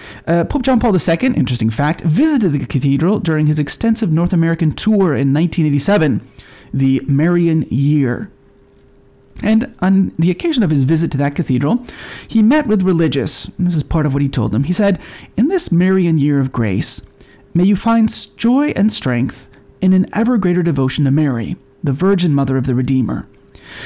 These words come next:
As the model and protectress of all consecrated life, may she lead each one of you to perfect union with her Son, our Lord Jesus Christ, and to ever closer collaboration in his redemptive mission.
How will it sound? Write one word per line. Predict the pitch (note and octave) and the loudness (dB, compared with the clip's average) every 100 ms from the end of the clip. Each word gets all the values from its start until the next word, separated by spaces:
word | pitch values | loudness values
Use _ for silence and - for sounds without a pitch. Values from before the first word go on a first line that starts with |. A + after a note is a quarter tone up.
| - - | -14 -4
As | F3 F#3 D#3+ | 0 2 2
the | |
model | E3 F3+ A3 A#3+ A3 | 2 2 2 2 2
and | - | 0
protectress | D#3+ A#3+ A#3+ - A3 - | -2 -2 -4 -2 -2 -2
of | F3+ F3+ | -2 0
all | B3 | 0
consecrated | A#3+ A3+ G3 G3 F3+ E3+ | 0 -2 0 0 2 2
life, | B3+ C#3+ G#2 - - - - - - | 2 0 -4 -10 -18 -20 -20 -12 -2
may | D#3 D#3+ | 0 2
she | F#3 | 0
lead | F3+ G#3 - D4 | 2 2 2 0
each | C#4 - | -2 0
one | G3+ | 0
of | D3 | 2
you | C3+ | 0
to | C3+ D#3 | 0 -4
perfect | - E4 E4 - | -2 -4 -2 -2
union | F3 D#3+ D#3+ | 0 2 2
with | C#3+ | 0
her | C#3 | 0
Son, | C3+ - E3+ F#2+ | -2 0 0 0
our | A#2+ | 0
Lord | D3 E3+ E3 | 0 0 0
Jesus | D3+ C#3+ - | 0 -2 -2
Christ, | E3+ C3 D#3 - - - - - - - | -2 -2 -4 -10 -20 -20 -20 -16 -14 -4
and | F3 | 0
to | F3 G3 | 2 2
ever | A3 | 2
closer | - G#3+ G3+ F#3+ | 2 0 0 0
collaboration | E3 D3+ D3+ D#3+ F#3 - F#3 - | 0 0 2 2 0 2 0 2
in | G#3+ G#3+ | 2 2
his | F#3+ | 2
redemptive | E3+ C#3+ C#3+ C#3 C3 | 0 0 0 0 0
mission. | C3+ - E3 - | 0 -2 -6 -8